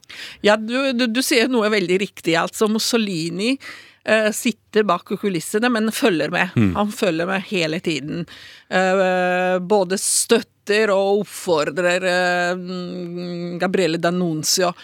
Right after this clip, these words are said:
Speaker 1: i, i sin, eh, i sitt eventyr i, i Fiume. Eh, det er en gang når, eh, Beni-, Benito Mussolini til og med besøker Fiume,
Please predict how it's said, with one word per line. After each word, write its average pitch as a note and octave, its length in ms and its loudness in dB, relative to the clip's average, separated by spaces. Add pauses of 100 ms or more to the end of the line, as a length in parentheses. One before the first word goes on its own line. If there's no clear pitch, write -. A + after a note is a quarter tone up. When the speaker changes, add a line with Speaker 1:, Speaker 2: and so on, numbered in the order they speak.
(300)
Speaker 1:
i, F3+ 680 -4
i F3 60 -6
sin, E3 420 -2
eh, E3 600 -2
i F3+ 40 -2
sitt F#3 200 -6
eventyr F3 720 0
i, E3 440 -4
i - 20 -2
Fiume. D3+ 480 0 (480)
Eh, A3 440 4
det G#3+ 200 2
er A3+ 220 2
en A#3+ 100 0
gang A3+ 240 2
når, G3+ 280 2
eh, G3+ 800 2
Beni-, G3 500 -2 (260)
Benito G#3 320 2
Mussolini G3 500 0
til G#3 160 0
og G3 60 0
med F#3 200 -2
besøker F#3 960 0
Fiume, F#3 640 0